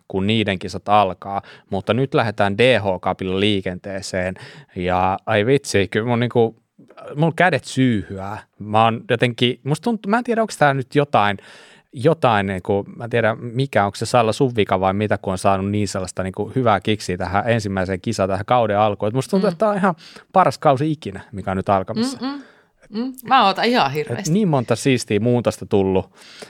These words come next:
Speaker 1: noihin, tota, jengeihin, että ai ai.
Speaker 2: Hei, tota, an-, antakas joku, saaks pyytää tipsin?
Speaker 3: Onni Rainio.
Speaker 1: Onni
Speaker 2: Naisten
Speaker 1: Rainio.
Speaker 2: puolen kuskeista.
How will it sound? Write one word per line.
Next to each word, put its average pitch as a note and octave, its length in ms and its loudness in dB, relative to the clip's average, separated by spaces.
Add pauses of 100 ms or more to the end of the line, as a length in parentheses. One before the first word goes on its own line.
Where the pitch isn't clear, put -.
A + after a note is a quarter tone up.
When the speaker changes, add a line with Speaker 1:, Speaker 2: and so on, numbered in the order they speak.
(140)
Speaker 1:
noihin, F#2+ 540 0 (380)
tota, F#2 340 2 (200)
jengeihin, F#2 560 2
että F2+ 380 -2 (640)
ai G#2 240 2
ai. F#2 140 0 (500)
Speaker 2:
Hei, D3 120 4
tota, D3 340 4
an-, F3 240 2
antakas D3+ 460 0
joku, C3+ 300 0 (120)
saaks E3 260 -2
pyytää B2 340 4 (100)
tipsin? - 500 -2 (1500)
Speaker 3:
Onni F3+ 320 2
Rainio. E3+ 380 0 (480)
Speaker 1:
Onni A#2 240 -4
Speaker 2:
Naisten D3 320 4
Speaker 1:
Rainio. A2+ 140 2
Speaker 2:
puolen F#2 400 4
kuskeista. - 640 0